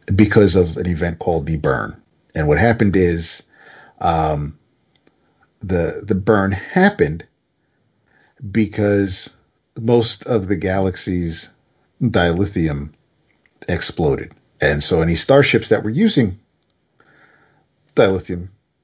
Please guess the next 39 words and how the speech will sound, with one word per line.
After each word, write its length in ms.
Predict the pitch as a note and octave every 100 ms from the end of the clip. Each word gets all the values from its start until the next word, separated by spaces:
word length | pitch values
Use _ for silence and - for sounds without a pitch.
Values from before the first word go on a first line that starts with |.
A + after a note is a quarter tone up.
| _ _ _
crystals, 580 | A#2+ - G2+ F2+ - - D3+ - -
uh, 560 | - - - - - -
were 240 | - C3+
all 60 | A2
just 180 | G2+ -
stranded. 360 | G2 E2 - _ _ _
So, 160 | - C#3+
so 140 | C3+
the 80 | A#2+
Federation 480 | C3 B2+ A#2+ A2 A2
is 80 | -
splintered. 460 | - F2+ D#2+ -
There, 240 | F2 E2+ F2
there 240 | F2+ F2
are, 300 | E2 E2+ E2 - - - - -
there 140 | G2
are 160 | E2+ F2
worlds, 460 | G#2 C3 B2+ G#2+
there 140 | F#2 F2
are 180 | E2+ D#2
galaxies 640 | G2+ G2+ G2 - A2 F2
that 260 | E2+ E2+ _ _ _ _ _ _ _ _ _ -
nobody 320 | A2+ A2+ A2
can 320 | - F2+ E2 _ -
communicate, 440 | G#2+ G2 F#2 F#2+
nobody 200 | E2 E2
can 100 | E2
get 160 | D#2+ D#2
to 120 | -
each 140 | D2+ -
other. 160 | -
So 140 | - G#2+
there's 120 | G#2+
basically 440 | A#2 G#2 - G2
no 360 | D#2+ D2 C2+ - _ _ _ _ _ _ _ _ _
Federation 480 | - - C2+ C2 D#2
of 80 | D2
Planets 340 | - - -
anymore. 340 | - - B2+